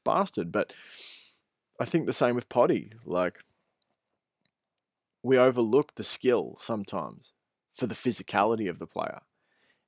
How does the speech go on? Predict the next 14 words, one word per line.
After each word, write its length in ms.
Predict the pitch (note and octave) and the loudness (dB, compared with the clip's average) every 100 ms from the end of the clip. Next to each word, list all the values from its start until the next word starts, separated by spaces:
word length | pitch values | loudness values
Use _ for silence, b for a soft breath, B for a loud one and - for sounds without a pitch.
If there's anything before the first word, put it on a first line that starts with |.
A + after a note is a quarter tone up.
| - | -2
And 400 | G2+ G2 F#2+ - _ | 0 0 -2 -8 _
there's 180 | - A2 | -8 0
no 180 | A#2 A2+ | 2 2
doubt 440 | G#2 A2+ C3+ A2 | 4 6 8 6
that 220 | - A2 - | -2 -8 -4
Potty 280 | A2 G#2 | 0 0
Ma 300 | F#2+ G2+ A2+ | 0 0 0
was 200 | E2+ F2 | 0 -2
a 60 | F2+ | -6
physical, 760 | - A2 G#2 A2 G2+ F2 F2 - _ _ _ _ _ _ | -12 -10 -10 -8 -4 -4 -6 -14 _ _ _ _ _ _
um, 480 | - F#2 G1+ - - - _ _ _ _ _ _ - | -12 -10 -10 -12 -16 -20 _ _ _ _ _ _ -14
combative, 920 | A2 G2+ - F2 F#2 D#2+ C#2+ - - _ _ _ _ _ _ _ _ _ | -10 -8 -2 0 0 -2 -6 -18 -20 _ _ _ _ _ _ _ _ _
um, 640 | D2 C#2+ B1+ A1+ G#1+ G1+ _ _ _ _ _ _ _ _ _ _ _ _ _ _ _ _ _ - | -10 -8 -10 -12 -16 -20 _ _ _ _ _ _ _ _ _ _ _ _ _ _ _ _ _ 6
hurler. 500 | C#3 F#3+ A2+ - | 10 12 10 2